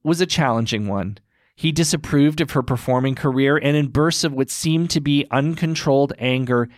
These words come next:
even burned some of her gowns and her music. Lillian was pushed to the point of suing for divorce, a complicated choice for a public figure, particularly a woman,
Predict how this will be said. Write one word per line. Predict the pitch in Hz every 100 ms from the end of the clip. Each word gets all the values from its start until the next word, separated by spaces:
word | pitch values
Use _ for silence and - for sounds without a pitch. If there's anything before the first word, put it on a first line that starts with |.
| _ -
even | 165 170 165
burned | 139 151 156 113 110
some | - 117
of | 127
her | 151
gowns | 147 131 113 101 101 113 -
and | 113
her | 120
music. | 123 110 101 92 - - _ _ _ _ _ _ - - -
Lillian | 156 208 247 170 147 -
was | 139 -
pushed | - 165 -
to | 180
the | 190
point | - 147 131 -
of | 135 131
suing | 131 113 117
for | 117
divorce, | 117 120 113 85 92 - _ _ _ _
a | 127
complicated | - 123 123 135 147 139 151
choice | - 208 123 120
for | 127
a | 113
public | - 104 120 143
figure, | - 170 120 110
particularly | 110 - 101 117 123
a | 139
woman, | 160 156 110 110 113